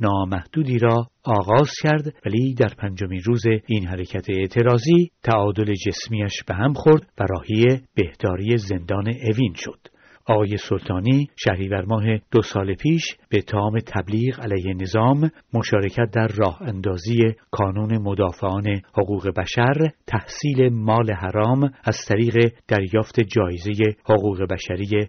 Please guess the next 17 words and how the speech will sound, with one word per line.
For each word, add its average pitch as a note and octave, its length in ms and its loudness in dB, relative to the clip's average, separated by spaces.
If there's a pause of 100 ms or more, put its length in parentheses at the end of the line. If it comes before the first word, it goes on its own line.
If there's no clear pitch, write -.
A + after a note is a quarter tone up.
شهر G#2 340 -2
نورنبرگ F#2 580 -6
آلمان G#2 560 0 (180)
و - 40 2
چند A2+ 440 -2
مورد F#2+ 440 -2
دیگر A#2+ 360 2 (260)
به A2+ 80 -4
سیزده G#2 500 -4
سال G2+ 300 -2
زندان G#2 680 0 (200)
و G#2+ 120 2
بیست - 260 0
سال C3+ 360 4 (280)
محرومیت G#2+ 640 -2
از A#2 140 2 (280)
شغل F#2 460 -2